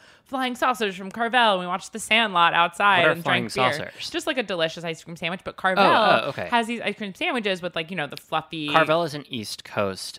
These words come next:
Speaker 2: ice cream
Speaker 1: Yeah,
Speaker 2: chain.
Speaker 1: they don't have them, and then it's, like, soft serve. So the ice cream sandwiches were, um, green pistachio soft serve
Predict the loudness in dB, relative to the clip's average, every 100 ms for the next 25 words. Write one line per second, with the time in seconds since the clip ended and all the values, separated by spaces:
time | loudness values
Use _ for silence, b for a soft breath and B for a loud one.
0 | -12 -8 -2 2 2 -2 -2 -2 0 0
1 | -2 -2 -6 -4 -6 -8 -12 -4 0 0
2 | -2 -8 -8 -2 -2 -2 -8 _ -4 -2
3 | -2 -4 -4 -4 -4 -8 -8 -6 -6 -8
4 | -4 -4 -6 -8 -6 -6 -10 -14 -8 -6
5 | -6 -8 -6 -4 -4 -4 -4 -2 -4 -6
6 | -10 -2 0 0 -4 -4 -4 -6